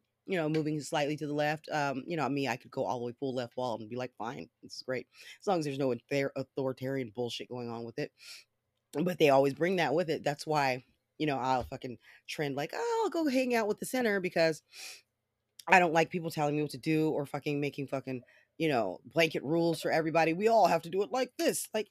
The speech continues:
dude, no, we're not, I'm not like that, you know? Everybody should be able to do it their own way. But that is what happened with,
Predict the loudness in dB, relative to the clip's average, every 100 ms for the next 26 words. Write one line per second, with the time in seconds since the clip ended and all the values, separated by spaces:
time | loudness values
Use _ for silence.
0 | 0 0 2 4 6 6 4 4 2 2
1 | 2 2 2 0 0 0 0 0 -2 -2
2 | -4 _ -20 -18 -4 0 2 2 0 -2
3 | 0 2 0 -2 -4 -4 -2 0 0 0
4 | 0 -2 -6 -20 2 6 6 8 8 8
5 | 4 4 6 6 4 4 4